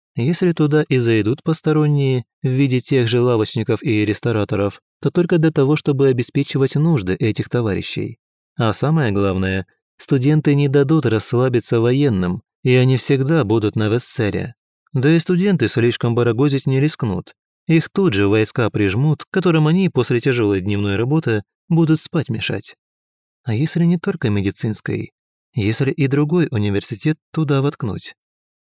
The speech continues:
Это надо как следует обдумать. В Академию наук наведаться и с учёными поговорить. Ломоносов-то занят, зато там другие непонятно чем занимаются. Вот пускай делом и займутся. Полигон, опять же, один на всех организовать.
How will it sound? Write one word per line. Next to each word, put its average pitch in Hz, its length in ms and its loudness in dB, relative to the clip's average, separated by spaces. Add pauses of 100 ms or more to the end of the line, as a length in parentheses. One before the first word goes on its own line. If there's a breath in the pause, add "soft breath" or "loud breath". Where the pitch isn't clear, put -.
Это 123 220 -2
надо 135 220 0
как 156 180 -4
следует 123 440 0
обдумать. 101 540 -2 (480)
В 120 100 -2
Академию 139 540 2
наук 151 340 2
наведаться 117 560 -2
и 110 140 2
с - 100 -8
учёными 120 460 -2
поговорить. 98 640 -4 (560)
Ломоносов-то 151 680 0
занят, 127 420 0 (100)
зато 117 340 -2
там 156 220 0
другие 151 440 2
непонятно 110 520 -2
чем 101 220 -2
занимаются. 92 760 -4 (440)
Вот 135 200 0
пускай 156 380 2
делом 139 380 2
и 131 140 0
займутся. 127 720 -2 (420)
Полигон, 127 440 2
опять 120 300 0
же, 104 200 2
один 135 460 0
на 135 120 2
всех - 320 -4
организовать. 95 720 -2